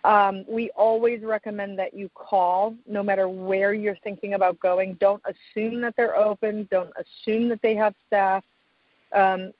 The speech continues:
a lot of places are saying that they're twenty-four seven, and they're not. Um, so, you know, if somebody says to you that there's an eighteen-hour wait, like I say, that's just a way of saying we don't have a doctor on duty right now.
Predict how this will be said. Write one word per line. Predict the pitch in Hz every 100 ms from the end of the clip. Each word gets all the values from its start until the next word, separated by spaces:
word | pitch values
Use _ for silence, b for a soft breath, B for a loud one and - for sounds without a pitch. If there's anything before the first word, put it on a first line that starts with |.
| _
a | 196
lot | 202 202 220
of | -
places | 240 233 226
are | 214 202
saying | 220 214 226
that | 220
they're | 220 220
twenty-four | - 226 214 226 208
seven, | - 208 208 214 208 -
and | 190 196
they're | 220 226
not. | 202 185 185 - - _ _ b b _ -
Um, | 190 190 180
so, | 226 208 196 -
you | 214
know, | 190
if | 185 -
somebody | 233 226 214 _ -
says | 208 196 _ -
to | 208
you |
that | 196 190
there's | 185 190
an | -
eighteen-hour | 202 208 214 202 190 185 185
wait, | 180 180 180 175
like | 180 180
I | 170 -
say, | 165 170
that's | 170 _
just | 196 185 _ 202
a |
way | 175 175
of | 170 -
saying | 175 165 165 165 _ -
we | 180
don't | 175 180
have | 175
a | 170
doctor | 165 160 170 160
on | 160
duty | 160 165 160
right | 160 156
now. | 175 160 151 151